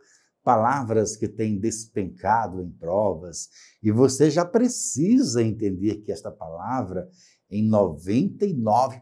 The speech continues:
por cento dos casos, é uma palavra negativa, tá? É, é aquilo que eu tenho falado, né? Existem algumas palavrinhas, né?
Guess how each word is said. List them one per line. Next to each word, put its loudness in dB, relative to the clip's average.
por -6
cento -6
dos -12
casos, -6
é 12
uma 2
palavra -4
negativa, -10
tá? -2
É, 8
é 6
aquilo 6
que 0
eu 0
tenho 2
falado, 6
né? 0
Existem 6
algumas 0
palavrinhas, -2
né? -6